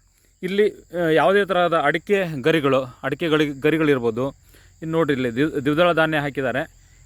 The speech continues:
ಈ ಥರ ದ್ವಿದಳ ಧಾನ್ಯಗಳನ್ನು ಹಾಕಿ ಸೆಂಟ್ರಲ್ಲಿ ಮಲ್ಚಿಂಗ್ ಮಾಡೋದ್ರಿಂದ ಪೋಷಕಾಂಶ ಯಾವುದೇ ಕಾರಣಕ್ಕೂ ಇದು, ಇದು, ಮ್, ಸೆಕ್ಷನ್ ಅಪ್ ಇರೋದ್ರಿಂದ ಪೋಷಕಾಂಶ ತೊಳೆದು ಕಾಲಿಯೋಕ್ಕೆ ಹೋಗಲ್ಲ. ಮಳೆಗಾಲದಲ್ಲಿ ಆಗ್ಬೋದು, ಬೇಸಿಗೆಯಲ್ಲಿ ಆಗ್ಬೋದು.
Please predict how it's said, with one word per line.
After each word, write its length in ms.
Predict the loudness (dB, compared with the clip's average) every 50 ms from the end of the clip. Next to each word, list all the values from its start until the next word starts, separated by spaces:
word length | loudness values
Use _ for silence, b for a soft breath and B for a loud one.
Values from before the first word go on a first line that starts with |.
| b -6
ಈ 80 | -6 0
ಥರ 220 | 2 4 4 4
ದ್ವಿದಳ 300 | 2 2 2 2 2 2
ಧಾನ್ಯಗಳನ್ನು 440 | 2 0 0 0 0 0 0 -2 -2
ಹಾಕಿ 320 | -2 -2 -4 -4 -6 -8
ಸೆಂಟ್ರಲ್ಲಿ 640 | -6 -6 -6 -4 -2 -2 -2 0 -2 -2 -4 -6 -14 -20 -20 -20 b b b b b b -8 -2 -2
ಮಲ್ಚಿಂಗ್ 360 | -2 -2 0 -2 -2 0 2
ಮಾಡೋದ್ರಿಂದ 400 | 2 2 2 0 -2 -2 0 -2
ಪೋಷಕಾಂಶ 640 | -2 -2 0 0 0 0 0 -2 -4 -4 -2 0 2
ಯಾವುದೇ 340 | 2 2 2 2 0 0
ಕಾರಣಕ್ಕೂ 460 | 0 2 0 0 0 0 -2 -2 -2 -2 -2 -6 -16 b b b b b b b b b -20 -20 -20 -20 -10 -6 -2
ಇದು, 340 | -2 0 2 2 0 0 0
ಇದು, 280 | 2 4 4 4 4
ಮ್, 680 | 2 0 -4 -2 0 0 2 2 2 2 2 2 0 0
ಸೆಕ್ಷನ್ 440 | 0 -2 -2 2 2 2 2 2 -2 0 0
ಅಪ್ 220 | 0 0 2 4
ಇರೋದ್ರಿಂದ 400 | 6 6 6 4 2 0 2 0 0 0 -2 b b b b b b -20 -20 -20 -20 -8 4
ಪೋಷಕಾಂಶ 460 | 6 6 6 6 4 0 0 0 -2
ತೊಳೆದು 360 | -2 0 2 2 4 4 2 0
ಕಾಲಿಯೋಕ್ಕೆ 440 | 2 2 2 2 2 0 0 -2
ಹೋಗಲ್ಲ. 220 | -2 0 0 0 -2 -4 b b b b b -4
ಮಳೆಗಾಲದಲ್ಲಿ 560 | 0 2 2 4 2 2 2 0 0 0 2
ಆಗ್ಬೋದು, 500 | 0 0 0 -2 -2 -4 -2 0 0 0
ಬೇಸಿಗೆಯಲ್ಲಿ 480 | 2 2 0 0 0 -2 0 2 2 2
ಆಗ್ಬೋದು. 340 | 0 0 -4 -6 -8 -8